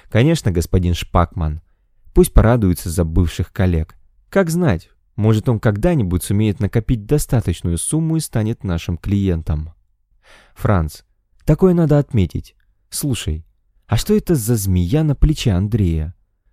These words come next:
Президент обанкротившейся фирмы добрался до последнего снимка. Он назвал её принцессой.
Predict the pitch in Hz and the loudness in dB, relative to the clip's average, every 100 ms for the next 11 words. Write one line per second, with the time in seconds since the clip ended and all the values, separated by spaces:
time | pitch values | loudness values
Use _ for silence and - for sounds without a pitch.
0 | _ 104 90 90 107 156 - 92 - 104 | _ 2 4 0 0 -2 0 -2 2 0
1 | - 127 - 87 - 87 85 - 139 160 | 2 0 0 -4 -4 -4 -4 -2 -2 0
2 | 160 143 147 113 98 101 120 127 120 - | 0 -2 -2 0 0 0 0 -4 -2 0
3 | 135 - 87 82 85 - 101 90 82 80 | 0 0 -2 -2 -4 -2 -2 -2 -2 -8
4 | 80 _ _ _ _ _ _ _ _ _ | -8 _ _ _ _ _ _ _ _ _
5 | _ _ _ _ - 156 180 165 156 160 | _ _ _ _ -2 0 2 0 0 2
6 | 147 143 151 - 160 151 - 85 - 85 | 2 0 0 2 2 0 -2 -4 -4 -6
7 | 98 | -8